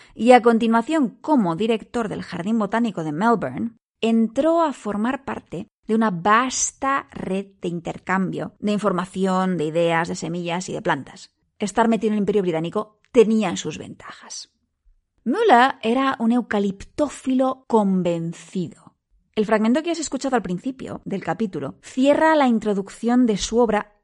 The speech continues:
Eucaliptografía, donde quizás habrás notado que sale a relucir su amor por los eucaliptos, un poco camuflado bajo esa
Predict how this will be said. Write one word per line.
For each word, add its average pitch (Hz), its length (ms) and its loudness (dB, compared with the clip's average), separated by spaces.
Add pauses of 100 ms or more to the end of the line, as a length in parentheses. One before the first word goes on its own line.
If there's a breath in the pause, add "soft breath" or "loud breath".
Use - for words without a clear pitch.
(120)
Eucaliptografía, 202 1600 0 (220)
donde 214 380 4
quizás 254 320 0
habrás 277 260 2
notado 202 500 -2 (300 loud breath)
que 208 220 2
sale 226 300 0
a 240 60 4
relucir 220 640 0
su - 180 -8
amor 180 380 -2
por 185 160 -4
los 170 180 -6
eucaliptos, 160 640 -10
un 165 80 -10
poco 160 160 -12
camuflado 165 600 -4
bajo 160 460 -8
esa 160 580 -6